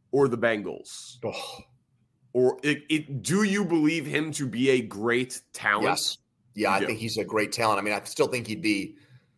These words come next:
Speaker 2: I think he'd have to manage the personality, but
Speaker 1: But you, but you believe him to be, you believe him to be, like, he is much better as a wide receiver than Pickett is as a quarterback. He is an excellent talent relative to his position.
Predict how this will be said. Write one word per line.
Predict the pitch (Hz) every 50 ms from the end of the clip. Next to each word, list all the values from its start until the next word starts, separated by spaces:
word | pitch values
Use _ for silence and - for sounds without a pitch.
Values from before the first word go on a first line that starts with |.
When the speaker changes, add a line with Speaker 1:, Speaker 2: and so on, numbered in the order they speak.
| _ _ _ _ _ _ _ -
Speaker 2:
I | - 107
think | 107 123 117
he'd | 113 117 110
have | 110 110 107
to | 92
manage | 92 98 104 104 107 101 101 - -
the | -
personality, | - - 110 98 - - 98 92 95 107 107 101 87 78 76 80 80 - _ _ _ _ _ _ _ _ _ _ _ _ _
but | - 113 107 104 98 - -
Speaker 1:
But | 156 160
you, | 156 170 180 156
but | 123 160 156
you | 156 175 170
believe | 156 170 160 165 180 175 151
him | 165 170 165 165 160
to | 143 160 151
be, | 131 151
you | 127 139 143 170
believe | 165 156 170 165 170 170 151 127
him | 143 135 147 151 151 147 147 147
to | 139 - 147
be, | 131 110 135 127 - - _ _ _ _ _ _ _ _ _ _ _ _ _ _
like, | - 123 117 107 - - - _ _ _ _ _ _ _ _ _ _
he | - - 170 185
is | 180 147 127
much | 160 160 160 151 139 117
better | 147 143 139 139 139
as | 139 123
a | 139
wide | 131 123 123 123 117
receiver | 120 123 - - 127 123 110 113 117
than | 104 110 107 104
Pickett | 104 - 131 117 120 123 120 123 -
is | 110 110 107 107 107 104 98 95 -
as | - 107 92
a | 98
quarterback. | 98 - 104 98 95 95 87 98 95 95 92 90 87 - -
He | - - 123 123 123
is | 113 92
an | - - -
excellent | 113 107 - - - 117 113 110 - 69
talent | - 104 98 95 95 95 92
relative | - 98 101 98 98 98 95 98 101 92 85
to | 95 95
his | 95 90 -
position. | - 82 73 82 85 - - 90 85 82